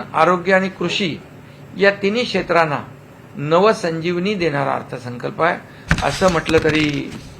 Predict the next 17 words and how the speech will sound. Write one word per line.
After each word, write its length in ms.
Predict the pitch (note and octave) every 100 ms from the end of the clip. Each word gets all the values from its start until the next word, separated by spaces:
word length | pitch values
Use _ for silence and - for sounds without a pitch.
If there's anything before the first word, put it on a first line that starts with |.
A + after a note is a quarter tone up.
| -
ते 220 | D3+ C#3+
वावगं 340 | C3 C3 C3+
ठरणार 400 | E3 D3+ D#3 E3
नाही 260 | D#3+ D#3+ F3+ - - - - - - - -
आणि 440 | D3 D#3+ D#3 C#3+ -
त्यामुळे, 460 | D#3 D#3+ E3+ F3 E3+ - - - - - - - - - - - - - - - - - -
अ, 380 | D3+ D3 D3 C#3+ C#3+ - - -
शेतकऱ्यांसाठी 840 | - E3 - E3+ E3+ D#3+ D#3+ E3
ज्या 480 | D#3 D#3+ D#3 D3+ C#3+ - -
योजना 560 | D3+ D3+ D#3 D3+ C#3+ C#3+ -
केल्या, 300 | D3+ D#3+ D#3 D3
निर्णय 260 | D3 D3+
घेतले, 340 | C#3+ C#3+ D#3 D#3
धनधान्य 520 | C#3 D3 D3 D3+ D3
कृषी 340 | D3 B2+ D#3
योजनेमुळे, 560 | D#3 D3 D3+ D3+ D3 A#2 - - - - - - -
अ, 300 | C#3 C#3